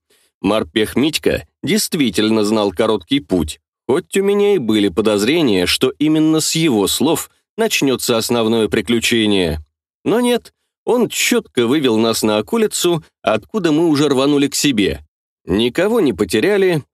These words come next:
раненых или покалеченных среди нас не имелось. Пара синяков не в счёт.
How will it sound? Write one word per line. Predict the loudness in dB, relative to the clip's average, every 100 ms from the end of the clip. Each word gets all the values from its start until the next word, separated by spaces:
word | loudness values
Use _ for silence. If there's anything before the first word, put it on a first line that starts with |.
| _
раненых | -2 0 2 2 2 2
или | 0
покалеченных | 0 -2 0 0 0 0 0 0
среди | -2 0 0
нас | 0 -2 -2
не | 0 2
имелось. | 2 2 2 0 -2 -10 _ _ _
Пара | -4 -2
синяков | 0 0 0 -2 0
не | 0
в | 0
счёт. | 0 0 -2 -6